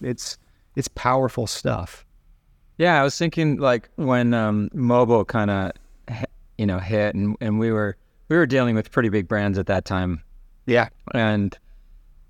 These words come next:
Speaker 2: and I remember, uh, you know, going in and, and, and these guys, you know, saying, "Hey, you know, I, I need a mobile app. I got a budget, like, ten, fifteen K. Um,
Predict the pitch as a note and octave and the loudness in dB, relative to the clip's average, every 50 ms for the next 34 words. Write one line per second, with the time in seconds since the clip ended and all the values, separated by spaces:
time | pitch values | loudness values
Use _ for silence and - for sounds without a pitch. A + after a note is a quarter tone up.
0 | _ - A#2+ A2+ A#2 B2 C3+ C3+ B2+ A#2+ A#2+ A#2 A2+ G#2+ A2 G#2+ G#2+ G#2 G#2 - | _ -4 0 2 4 4 4 4 4 4 2 2 2 2 2 2 2 0 -2 -4
1 | - _ _ _ _ - - - G#2+ G#2 G2+ G2+ G2+ G2 G2 G2+ - _ - - | -10 _ _ _ _ -14 -6 -4 -2 0 0 0 -2 -2 -4 -6 -10 _ -20 -20
2 | - _ _ _ _ _ - C3 A#2 A2 G#2+ G2 G2 F#2 F#2+ _ _ - - - | -20 _ _ _ _ _ -4 -2 0 0 0 0 -2 -4 -6 _ _ -20 -20 -20
3 | _ - - - - C3+ B2 A#2 A2 A2 A#2 B2+ C3+ C3 A#2+ A2+ A2+ - - A#2+ | _ -20 -16 -6 0 0 2 2 2 2 0 0 0 0 0 -2 -2 -4 -4 -4
4 | A2 G#2 G#2 G2+ G2+ - - _ _ - A2 G#2+ A2 A2 G2+ F#2 _ - _ _ | -2 -2 -2 -4 -6 -10 -16 _ _ -6 -4 -2 -2 -2 -4 -8 _ -20 _ _
5 | - A#2 G#2+ G2+ A2 G#2+ G2 F#2 - A2 G2+ G2 G2 F#2 - - - - - - | -4 -4 -2 0 0 0 0 0 0 2 2 2 0 -4 -6 -14 -20 -16 -8 -4
6 | A#2+ G2+ G2 F#2+ - - - G#2 G2+ G2+ G2 A2+ B2 A2+ G#2+ G#2 G2+ - - _ | -2 -2 -2 -2 -2 -2 -2 0 0 0 0 0 0 2 2 0 -2 -6 -10 _
7 | _ - - _ - - A#2 A2 A2 A2 - - - - - B2+ A#2+ A#2+ A#2+ A2 | _ -20 -20 _ -4 0 0 2 2 0 -2 -4 -6 -6 -4 -2 0 0 2 2
8 | G#2 A2+ A2+ B2 A#2 A#2+ A2 G#2 G2 G2 G2 - _ - - - _ _ _ _ | 2 2 2 2 2 2 2 2 2 0 -2 -4 _ -20 -20 -20 _ _ _ _
9 | - - - - - - A2 G#2+ A2 A#2+ A#2+ A#2 A#2 G#2 A#2+ A#2 G2+ A2 A2 F#2+ | -20 -20 -20 -12 -4 -2 0 0 2 2 2 2 4 4 4 2 4 2 -2 0
10 | G#2+ G#2+ G#2 F#2+ _ - - C3+ A#2+ G#2 G2+ - - G#2+ - - G#2+ G2+ G2 F2+ | 0 0 -2 -2 _ -8 -4 -2 -2 -2 -2 -4 -6 -6 -4 -4 -4 -4 -4 -2
11 | - A#2+ A2 G2+ G2 F#2 E2+ - - - - _ _ - - - - _ _ - | 0 0 2 2 0 -2 -4 -8 -14 -20 -20 _ _ -20 -20 -20 -20 _ _ -6
12 | - G#2 G#2 G2+ G2 F#2+ F#2 G2+ A2 | -2 0 0 0 0 0 -2 -4 -6